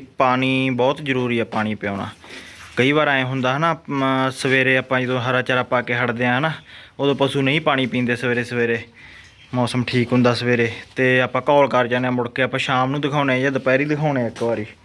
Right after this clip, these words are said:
ਤੇ ਸਵੇਰੇ ਇਹਨਾਂ ਨੂੰ ਨਾ ਪਾਣੀ ਜ਼ਰੂਰ ਪਿਆਇਆ ਕਰੋ, ਚਾਹੇ ਥੋੜ੍ਹਾ ਮੋਟਾ ਦਾਣਾ ਪਾ ਕੇ ਪਿਆ ਦਿਆ ਕਰੋ। ਦਾਣੇ ਨਾਲ ਪਸ਼ੂ ਪਾਣੀ ਪੀ ਜਾਂਦਾ, ਜਾਂ ਪਾਣਾ ਜਿਹਾ ਬਣਾ ਲਿਓ ਵਿੱਚ ਜੌਂ ਜੂ ਪਾ ਕੇ, ਸਰੋਂ ਸਰੋਂ ਪਾ ਕੇ, ਪਾਣੀ ਜੇ ਨਾਲ ਪਸ਼ੂ ਪੀ ਲੈਂਦਾ ਹੁੰਦਾ, ਜਾਂ ਚੌਕਰ ਪਾ ਦਿਆ ਕਰੋ ਵਿੱਚ,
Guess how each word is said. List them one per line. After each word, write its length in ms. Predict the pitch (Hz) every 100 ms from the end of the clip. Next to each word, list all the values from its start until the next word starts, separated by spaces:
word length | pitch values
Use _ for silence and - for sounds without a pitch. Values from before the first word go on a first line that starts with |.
| - - - - -
ਤੇ 420 | 139 131 131 135
ਸਵੇਰੇ 420 | 131 135 131 131
ਇਹਨਾਂ 180 | 135 143
ਨੂੰ 100 | 156
ਨਾ 100 | 160
ਪਾਣੀ 280 | 165 143 135
ਜ਼ਰੂਰ 280 | 127 127 139
ਪਿਆਇਆ 280 | 139 127 117
ਕਰੋ, 560 | 117 120 123 123 127 120
ਚਾਹੇ 260 | - 123 131
ਥੋੜ੍ਹਾ 220 | 131 127
ਮੋਟਾ 220 | 143 143
ਦਾਣਾ 260 | 131 120 120
ਪਾ 140 | 117
ਕੇ 100 | 117
ਪਿਆ 200 | 117 120
ਦਿਆ 140 | 110 104
ਕਰੋ। 240 | 113 135 156 - - - -
ਦਾਣੇ 220 | 127 123
ਨਾਲ 100 | 123
ਪਸ਼ੂ 220 | 120 120 120
ਪਾਣੀ 240 | 123 123
ਪੀ 160 | 117 117
ਜਾਂਦਾ, 200 | 120 123
ਜਾਂ 80 |
ਪਾਣਾ 300 | 131 127 120
ਜਿਹਾ 100 | 120
ਬਣਾ 240 | 113 127 127
ਲਿਓ 200 | 123 127
ਵਿੱਚ 200 | 117 117
ਜੌਂ 260 | 110 113 113
ਜੂ 120 | 110
ਪਾ 200 | 110 113
ਕੇ, 100 | 107
ਸਰੋਂ 220 | 113 110 120
ਸਰੋਂ 160 | 135
ਪਾ 240 | 127 123 127
ਕੇ, 200 | - - - - - - - - - -
ਪਾਣੀ 280 | 135 135 127
ਜੇ 80 |
ਨਾਲ 160 | 127 127
ਪਸ਼ੂ 340 | 123 120 127 123 - _
ਪੀ 120 | 127 120
ਲੈਂਦਾ 260 | 120 113
ਹੁੰਦਾ, 220 | 113 113
ਜਾਂ 100 | 117
ਚੌਕਰ 380 | 135 127 117 123
ਪਾ 160 | - 113
ਦਿਆ 100 | 113
ਕਰੋ 160 | 110 110
ਵਿੱਚ, 320 | 110 107 113